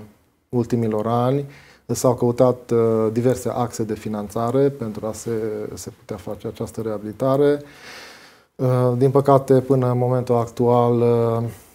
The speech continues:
s-au evit, uh, tot felul de probleme și nu s-a reușit, dar sper ca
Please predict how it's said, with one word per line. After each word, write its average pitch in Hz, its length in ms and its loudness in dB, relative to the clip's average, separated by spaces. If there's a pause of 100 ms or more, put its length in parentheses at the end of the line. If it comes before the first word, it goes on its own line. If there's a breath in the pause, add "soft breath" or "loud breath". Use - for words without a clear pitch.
s-au 120 220 0
evit, 123 320 0
uh, 117 260 2
tot 123 180 -2
felul 117 140 0
de 113 100 0
probleme 117 720 -2
și 110 640 -4 (200)
nu 117 100 -6
s-a 113 180 -6
reușit, 107 400 -2
dar 127 200 2
sper 120 340 -2
ca 120 460 -2